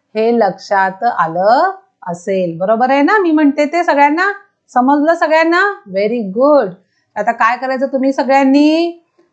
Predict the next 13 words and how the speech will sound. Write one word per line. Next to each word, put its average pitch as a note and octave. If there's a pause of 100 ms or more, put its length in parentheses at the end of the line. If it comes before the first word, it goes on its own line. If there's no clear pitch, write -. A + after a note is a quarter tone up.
अं, A3+
घरामध्ये A#3+ (180)
आता F#3
हा G#3+
पाठ G#3+
पाहून A3+
झाला D4 (440)
की, B3+
अं, G#3+
दिनदर्शिका A#3+
घ्यायची D#4 (240)
आणि C4
त्याच्यामध्ये, D4